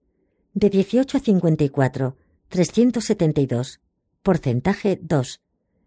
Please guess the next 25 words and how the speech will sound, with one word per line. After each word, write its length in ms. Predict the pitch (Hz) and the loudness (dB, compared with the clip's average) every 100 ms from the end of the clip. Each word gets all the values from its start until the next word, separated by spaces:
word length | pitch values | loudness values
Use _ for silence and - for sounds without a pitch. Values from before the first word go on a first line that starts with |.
| _ - | _ -2
De 100 | 202 | 2
cincuenta 440 | 202 175 170 156 | 4 2 2 2
y 40 | 135 | 0
cinco 280 | 190 202 | 0 0
a 40 | 196 | 0
sesenta 360 | 160 165 151 | -2 -2 0
y 60 | 151 | 0
cuatro, 460 | - 143 - 135 135 _ _ _ | 0 -2 0 -4 -6 _ _ _
trescientos 580 | 185 170 - 254 240 - | 0 0 2 0 0 -2
dieciocho, 720 | 196 - 143 123 - 135 135 _ _ _ | -2 0 -2 -2 -4 -8 -8 _ _ _
porcentaje 760 | - 180 143 131 202 202 202 - | 0 0 2 0 0 0 0 0
cuatro 360 | 208 233 214 | -2 -2 -2
coma 220 | 220 214 | 2 2
cinco. 520 | 208 139 127 131 120 - _ _ _ _ _ _ _ _ _ _ _ _ _ - | 2 -2 -6 -6 -8 -10 _ _ _ _ _ _ _ _ _ _ _ _ _ 0
P 240 | 240 240 | 2 4
E 220 | 220 254 - | 4 2 2
A 220 | 220 220 | 0 0
P, 320 | - 139 143 _ _ _ - | 0 0 -2 _ _ _ -2
de 180 | 175 175 | 0 2
cero 280 | 262 277 175 | 2 2 2
a 60 | |
seis, 320 | 135 185 196 - | 2 0 0 -6
cero, 480 | - 170 135 127 - | -2 0 0 -2 -6
porcentaje 760 | - 165 - 131 127 208 - 170 | -2 -2 0 -2 0 -2 0 -4
cero. 420 | - 196 143 131 | 0 0 0 -4